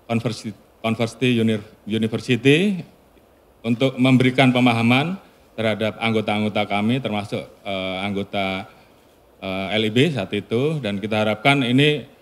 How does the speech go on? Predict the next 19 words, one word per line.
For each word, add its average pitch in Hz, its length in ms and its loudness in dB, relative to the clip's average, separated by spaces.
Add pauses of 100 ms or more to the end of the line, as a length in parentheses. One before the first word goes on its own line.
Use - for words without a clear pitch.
(260)
kemudian 127 400 4
bisa 123 240 0
kita 113 400 -2
transfer 120 480 0
knowledge-kan 123 720 0
dan 104 320 -4
betul-betul 120 680 0 (360)
bisa 107 240 -4
membawa, 120 840 2 (760)
eh, 104 580 -2 (520)
pola 143 600 4 (960)
permainan, 123 880 2
pola 120 240 4
pengamanan 117 720 2
yang 104 240 0
lebih 107 160 -2
baik 107 520 -4
ke - 80 -12
depan. 92 280 -4